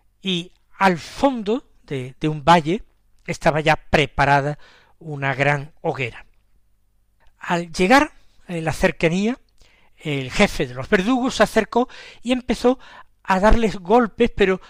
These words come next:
golpecitos suaves, con el bastón en la cabeza. Era un rito igualmente, para impedir que los espíritus de los que iban a morir, eh, molestasen luego al espíritu del rey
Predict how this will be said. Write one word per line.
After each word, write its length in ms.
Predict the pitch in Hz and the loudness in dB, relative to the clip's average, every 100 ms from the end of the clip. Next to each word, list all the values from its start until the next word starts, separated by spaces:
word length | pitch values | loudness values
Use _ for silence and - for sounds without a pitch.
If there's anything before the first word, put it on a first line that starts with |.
| - - | -20 -20
golpecitos 920 | 185 190 220 233 - - 320 - - | -20 -6 -2 0 0 -2 -2 -2 -2
suaves, 640 | - 190 131 101 - - _ - | 4 4 4 -2 -16 -20 _ -8
con 280 | 175 170 - | -6 -6 -2
el 160 | 185 | 0
bastón 560 | 160 160 - 196 196 214 - - - - | 0 0 0 0 0 -6 -16 -20 -20 -6
en 140 | 185 | -2
la 100 | 160 | 0
cabeza. 520 | 151 139 123 - - - _ _ _ - - | 0 -2 -4 -12 -18 -20 _ _ _ -20 -4
Era 380 | 190 185 180 175 | 2 6 6 4
un 180 | 196 185 | 0 2
rito 440 | 175 226 - 147 | 4 2 0 -6
igualmente, 800 | 135 131 160 143 135 117 - - _ | -4 2 2 2 -4 -10 -18 -20 _
para 340 | 131 123 127 - - - | -10 -8 -10 -14 -20 -8
impedir 680 | 190 170 202 190 262 294 _ - - | -6 2 4 6 4 2 _ -14 -2
que 120 | 185 | 2
los 180 | 180 185 | 2 0
espíritus 760 | - - 262 262 - 135 - - _ - | -4 2 4 4 0 -12 -14 -16 _ -12
de 120 | 143 | -8
los 120 | 139 | -6
que 160 | - 180 | -4 -2
iban 340 | 170 175 185 - | 2 2 0 -2
a 120 | 196 | 2
morir, 400 | 196 220 240 - - - _ _ _ - | 4 4 2 -4 -20 -20 _ _ _ -20
eh, 100 | 170 | -20
molestasen 800 | 170 180 180 147 - 175 - 165 | -4 2 2 2 2 2 4 2
luego 380 | 170 160 170 - - - | 2 0 0 -8 -16 -14
al 180 | - 147 | -4 -4
espíritu 540 | 127 - 180 151 - 143 | -4 -4 -4 -4 -8 -6
del 120 | 160 | 0
rey 320 | 165 175 196 | 4 4 2